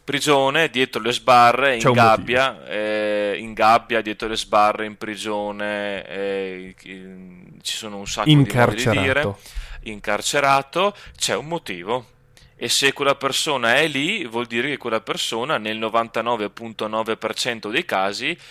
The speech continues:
Speaker 1: si è meritato di stare lì, eh, dov'è. E nel cento per cento dei casi forse non è neanche abbastanza il periodo che passerà dentro lì.
Speaker 2: Eh, sì, molto probabile, molto probabile.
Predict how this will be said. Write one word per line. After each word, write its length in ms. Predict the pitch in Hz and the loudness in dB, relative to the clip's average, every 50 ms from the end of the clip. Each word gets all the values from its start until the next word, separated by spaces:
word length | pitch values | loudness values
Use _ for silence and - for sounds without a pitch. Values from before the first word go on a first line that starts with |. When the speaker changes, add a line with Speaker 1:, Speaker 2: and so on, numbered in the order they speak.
| - - _ | -20 -20 _
Speaker 1:
si 240 | _ - - - 135 | _ -6 -4 -2 -2
è 40 | 123 | -2
meritato 600 | 120 120 127 143 175 170 - 98 98 - - 139 | -2 -2 -2 -4 -4 -4 -2 -4 -4 -2 -6 -10
di 120 | 104 95 101 | -12 -8 -10
stare 400 | - - - 107 104 107 131 123 | -10 -2 0 0 0 2 0 -2
lì, 300 | 95 95 98 104 98 - _ _ _ _ _ _ _ _ _ _ _ _ _ _ | -2 -6 -10 -10 -12 -12 _ _ _ _ _ _ _ _ _ _ _ _ _ _
eh, 380 | - 98 98 98 95 95 95 92 | -12 -10 -8 -6 -6 -6 -8 -6
dov'è. 400 | 98 120 117 98 104 95 90 82 - _ _ _ _ - - _ _ _ _ | -4 -4 -4 0 0 -2 -2 -2 -6 _ _ _ _ -20 -20 _ _ _ _
E 240 | - 151 131 113 92 | 2 2 4 2 2
nel 380 | 113 120 123 127 127 127 123 117 | -4 -6 -4 -2 -2 -2 -2 -2
cento 380 | - - 160 160 151 - 147 | -2 -2 -2 -2 -2 -4 -6
per 180 | - - 139 - | -2 -2 -4 -4
cento 340 | - - 156 139 - - 110 | -2 -4 -4 -4 -4 -6 -4
dei 180 | 113 139 - | -2 -2 -4
casi 580 | - - 131 110 107 107 110 110 127 156 151 123 | 0 4 4 6 6 4 2 0 -4 -4 -4 -4
forse 760 | - - - 123 113 110 104 - - - 139 147 151 147 123 113 | -6 -6 -6 -4 -4 -4 -4 -4 -2 -2 0 0 0 -2 -4 -6
non 380 | 113 113 113 113 117 117 117 117 | -10 -10 -8 -6 -6 -6 -4 -4
è 120 | 117 117 | -4 -4
neanche 340 | 113 113 110 113 110 - 120 | -2 0 -2 -2 0 -2 -4
abbastanza 600 | 110 104 127 127 - - 113 104 107 113 - 135 | -2 0 -2 -4 -2 -2 -2 -2 -2 -4 -6 -6
il 80 | 123 117 | -6 -6
periodo 360 | - 120 113 107 104 110 117 | -8 -10 -10 -8 -8 -10 -10
che 120 | - 117 | -10 -12
passerà 440 | - - 104 101 - - 107 98 98 | -8 -6 -4 -4 -2 -4 -2 -4 -4
dentro 340 | 95 92 95 95 - - 95 | -4 -6 -12 -14 -14 -14 -14
lì. 160 | 90 92 - - _ _ _ _ _ _ _ _ - - _ _ | -14 -14 -18 -20 _ _ _ _ _ _ _ _ -20 -20 _ _
Speaker 2:
Eh, 260 | 143 139 135 131 131 | 0 2 4 4 4
sì, 320 | 123 - - 139 120 110 107 | 2 2 2 2 2 2 0
molto 420 | 110 113 117 120 117 117 - 117 | 0 0 0 0 -2 -2 -6 -6
probabile, 640 | 98 123 110 107 104 101 92 92 92 95 95 92 92 92 | -4 -4 -4 -2 0 0 0 0 -2 -6 -10 -10 -12 -10
molto 300 | 101 101 98 95 - 95 | -10 -10 -10 -10 -12 -14
probabile. 600 | - 160 170 151 156 - - 139 - - - - | -14 -14 -12 -12 -10 -12 -12 -12 -12 -14 -16 -18